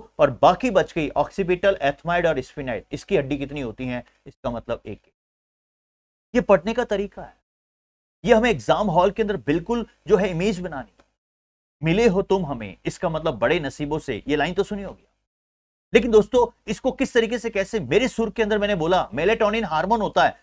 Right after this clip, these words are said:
और मेलेटोनिन इसका मतलब सोने और जागने का चक्र। इमेज बनानी, रेलवे की साइंस कब पार होगी? जब आपके दिमाग में एक सटीक से इमेज बनेगी। और आपको अगर ज्यादा, अगर मेरी साइंस क्लास को देखना है तो इस चैनल पर देखिएगा।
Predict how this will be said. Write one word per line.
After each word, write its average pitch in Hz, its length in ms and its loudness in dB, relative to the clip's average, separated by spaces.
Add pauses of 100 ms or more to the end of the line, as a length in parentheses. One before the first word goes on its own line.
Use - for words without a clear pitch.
(100)
और 165 100 6
मेलेटोनिन 196 640 4
इसका 165 220 -6
मतलब 151 440 -6 (180)
सोने 233 380 4
और 190 140 0
जागने 180 400 0
का 175 100 -2
चक्र। 147 360 -6 (280)
इमेज 240 360 2
बनानी, 110 440 -8 (160)
रेलवे 233 380 4
की 208 260 0
साइंस 190 320 -4
कब 214 200 0
पार 180 160 4
होगी? 175 280 0 (200)
जब 180 120 6
आपके 170 240 -4
दिमाग 135 360 -2
में 196 60 -6
एक - 80 -14
सटीक 180 320 -4
से 185 100 -2
इमेज 156 220 -2
बनेगी। 151 360 0 (220)
और 143 220 4
आपको 180 340 6
अगर 170 140 0
ज्यादा, 190 340 6
अगर 196 140 2
मेरी 185 160 2
साइंस 175 320 -4
क्लास 170 220 -4
को 170 120 -4
देखना 131 300 -2
है 180 80 2
तो 180 100 -4
इस - 240 -8
चैनल 165 240 2
पर 175 120 -8
देखिएगा। 160 520 -2